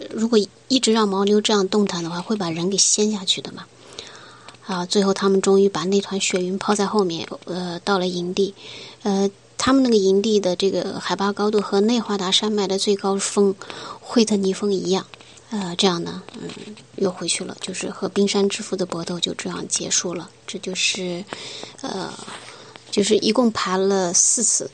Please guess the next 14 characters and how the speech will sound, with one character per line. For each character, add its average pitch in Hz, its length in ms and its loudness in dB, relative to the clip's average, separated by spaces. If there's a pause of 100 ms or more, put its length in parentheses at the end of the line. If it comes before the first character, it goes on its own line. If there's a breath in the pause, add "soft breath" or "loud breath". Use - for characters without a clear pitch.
都 202 100 6
没 196 140 6
有 156 120 0
成 170 300 -4
功 170 180 -6
啊， 170 200 -10 (240)
所 175 180 -8
以 175 420 -8 (540 loud breath)
还 - 160 -2
是 233 100 2
蛮 175 240 0
遗 180 80 2
憾 220 220 0
的， 151 180 -4